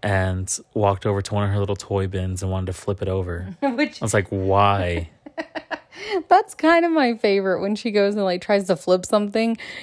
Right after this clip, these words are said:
Speaker 2: 'cause it's just, like, she's not even necessarily screaming or crying or anything. It's just her way of being like,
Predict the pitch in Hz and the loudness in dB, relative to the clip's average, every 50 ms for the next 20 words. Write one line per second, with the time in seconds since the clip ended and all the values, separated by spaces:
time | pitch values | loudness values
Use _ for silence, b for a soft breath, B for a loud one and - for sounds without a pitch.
0 | B B - 285 277 294 302 269 - 330 339 349 320 - 359 311 294 277 269 262 | B B 2 2 4 4 2 2 2 2 2 2 2 2 4 6 6 6 6 4
1 | 254 494 539 - B B B B B - - 269 254 233 262 269 294 330 349 359 | 0 -4 -8 -8 B B B B B -2 2 2 2 4 4 4 4 6 4 4
2 | 339 349 311 294 294 277 269 254 - - 285 269 262 233 240 226 214 208 - - | 6 6 6 6 8 6 4 2 0 2 4 4 4 4 2 0 -2 -2 -4 -4
3 | - - 269 269 269 262 269 269 262 247 220 226 226 - - 262 247 247 247 247 | 0 2 2 4 6 6 6 6 6 4 4 2 0 2 4 6 6 6 4 4
4 | 240 233 240 240 247 247 226 247 240 240 214 220 254 - 330 302 262 277 277 269 | 2 0 0 0 0 -2 0 0 0 2 2 0 0 0 0 -2 0 2 4 4
5 | 262 262 254 247 240 220 208 - 240 233 220 214 190 180 - - | 6 6 6 6 6 4 2 0 -4 -4 -2 -2 -4 -4 -6 -8